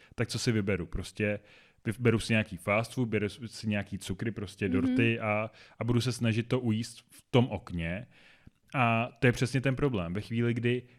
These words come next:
Speaker 1: já jsem nucený tím, že já si tady určím nějaký okno, který je vlastně úplně jako nesmyslný, eh, a, protože si jenom myslím, že jako móda to teďka jako všichni jako
Speaker 2: Hmm.
Speaker 1: dělají a tak.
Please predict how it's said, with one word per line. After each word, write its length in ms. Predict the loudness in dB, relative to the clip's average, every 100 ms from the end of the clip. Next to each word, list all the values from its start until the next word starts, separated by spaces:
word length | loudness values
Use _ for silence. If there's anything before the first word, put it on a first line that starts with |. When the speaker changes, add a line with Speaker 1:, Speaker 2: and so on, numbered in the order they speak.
| -2
Speaker 1:
já 220 | 0 2
jsem 260 | 0 2
nucený 440 | 2 0 -2 0 -2 -4
tím, 260 | -2 0
že 120 | 0 -2
já 100 | -4
si 120 | -6
tady 200 | -4 -4
určím 320 | -6 -6 -4
nějaký 380 | -2 -4 -6 -10
okno, 300 | -10 -8 -8
který 260 | -6 -6 -6
je 200 | -6 -8 -14 _ _ _ _ _ _ -8
vlastně 300 | -6 -6 -8
úplně 320 | -6 -4 -2
jako 160 | -2 0
nesmyslný, 1080 | -2 -2 -2 -2 -2 -4 -2 -4 -6 -8 -14 -20 _ _
eh, 340 | 2 2 2 0
a, 100 | -6 -14 -4
protože 280 | -2 0 0
si 120 | 0
jenom 160 | 0
myslím, 280 | 0 0 -2
že 120 | 0
jako 240 | 0 0 0
móda 400 | 0 0 -2 -4
to 120 | -6
teďka 300 | -12 -6 -4
jako 160 | -4 -6
všichni 300 | -8 -6 -2
jako 140 | 0
Speaker 2:
Hmm. 180 | 0 2
Speaker 1:
dělají 320 | 4 4 4
a 100 | 0
tak. 380 | -2 -2 -4